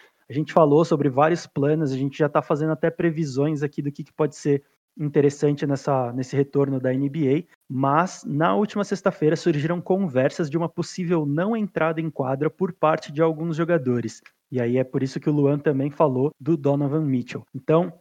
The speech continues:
alguns jogadores poderiam, o caso é que alguns jogadores poderiam se recusar a jogar, e a gente ficou meio sem entender o que, que aconteceu. A gente foi estudar um pouco mais a fundo o caso e os boatos que surgiram é que, liderados por Kyrie Irving,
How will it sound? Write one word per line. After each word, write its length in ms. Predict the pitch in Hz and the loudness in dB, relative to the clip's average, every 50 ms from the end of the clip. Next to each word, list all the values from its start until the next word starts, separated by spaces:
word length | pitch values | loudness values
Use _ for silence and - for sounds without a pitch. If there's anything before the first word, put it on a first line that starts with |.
| _ _ - | _ _ -4
alguns 320 | 147 143 131 151 175 175 | -4 -2 0 0 0 2
jogadores 500 | 196 190 190 185 151 147 165 170 175 - | 4 4 4 4 2 2 0 0 -2 -4
poderiam, 480 | - - 170 151 170 156 147 156 170 165 | -4 -4 -2 0 0 0 2 0 0 -2
o 60 | 160 | -2
caso 320 | - - 180 170 156 160 | 0 0 -2 0 2 2
é 80 | 165 170 | 0 0
que 120 | 170 - | 2 2
alguns 260 | 165 143 147 175 190 | 0 0 0 -2 -2
jogadores 360 | 190 180 165 156 143 160 165 - | 0 0 0 0 0 -2 -4 -4
poderiam 400 | - 165 160 156 151 156 160 156 | -4 -2 0 0 0 0 -2 -4
se 160 | - - 160 | -4 -2 -2
recusar 640 | 143 170 - _ 196 170 135 120 123 123 139 165 - _ _ _ _ _ _ | -2 -2 -4 _ -4 -4 -4 -2 -2 -2 -2 -2 -2 _ _ _ _ _ _
a 120 | - 135 131 | -2 -2 0
jogar, 460 | 127 143 131 120 117 117 120 151 165 - _ _ | 2 2 0 0 -2 0 0 0 0 -2 _ _
e 180 | 160 180 208 | -2 2 2
a 40 | 202 | 2
gente 220 | 185 202 214 - - | 2 2 -2 -4 -6
ficou 260 | 220 - - 202 196 | -8 -4 0 0 0
meio 240 | 190 180 190 202 202 | 0 0 -2 -2 -4
sem 220 | - - 202 196 | -4 -4 -4 -4
entender 400 | 196 190 202 190 165 143 131 160 | -2 -2 -2 0 0 0 0 0
o 60 | 170 | -2
que, 120 | 170 - 180 | -2 -4 -4
que 80 | - | -4
aconteceu. 640 | 175 175 185 170 185 185 - - - 127 117 107 - _ _ _ _ | -4 -4 -4 -4 -4 -4 -4 -4 -4 -4 -4 -6 -10 _ _ _ _
A 60 | - | -6
gente 180 | 127 165 180 - | -6 -4 -2 2
foi 120 | - 214 | 2 2
estudar 260 | 214 - - 202 190 | 2 2 0 2 2
um 80 | 190 190 | 2 2
pouco 320 | 180 - 208 247 247 - | 2 2 0 0 2 2
mais 160 | 233 226 214 208 | 0 2 2 2
a 60 | 208 | 0
fundo 280 | - - 190 180 165 | 0 -2 -2 0 0
o 40 | 165 | 0
caso 520 | 160 - 135 120 127 139 143 156 170 160 - | 0 -2 -2 0 0 0 0 -2 -6 -10 -10
e 120 | - 160 185 | -6 -4 -2
os 80 | 196 | -2
boatos 460 | 170 151 165 160 160 196 - - 208 - | -2 0 4 4 4 4 2 -2 -8 -8
que 100 | - 196 | -8 -10
surgiram 560 | - - 190 170 139 120 135 160 165 175 170 | -6 -2 -2 -2 0 0 0 0 0 2 0
é 80 | 160 | -2
que, 200 | 160 - - 156 | -4 -4 -4 -4
liderados 680 | 139 131 151 175 156 165 160 143 143 156 170 175 196 - | -2 -2 -2 -2 0 2 2 4 4 2 2 0 -4 -8
por 220 | - _ 156 143 | -4 _ -4 -4
Kyrie 440 | - - 175 151 147 143 170 190 175 | 0 2 2 4 4 2 2 2 2
Irving, 380 | 135 127 135 156 151 190 196 | 2 2 2 0 0 -2 -6